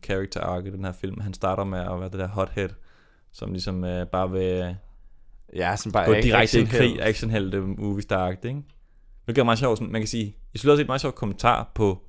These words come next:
Speaker 1: også lidt Star Wars-klichéer, det der med, at det er altid ham der, du ved,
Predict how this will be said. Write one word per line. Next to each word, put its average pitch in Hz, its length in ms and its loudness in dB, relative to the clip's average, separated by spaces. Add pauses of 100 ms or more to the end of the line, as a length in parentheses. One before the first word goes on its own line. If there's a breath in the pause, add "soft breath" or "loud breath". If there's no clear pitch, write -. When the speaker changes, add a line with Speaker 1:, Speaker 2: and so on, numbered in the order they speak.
(140)
Speaker 1:
også - 300 2
lidt - 280 -6 (460)
Star 104 220 2
Wars-klichéer, 113 460 0
det 95 100 0
der 98 100 -2
med, 98 120 -4
at 90 60 -6
det 101 60 0
er 95 40 0
altid 101 200 -4 (200)
ham 101 200 -6
der, 90 180 -6 (640 soft breath)
du 98 80 -8
ved, 95 100 -8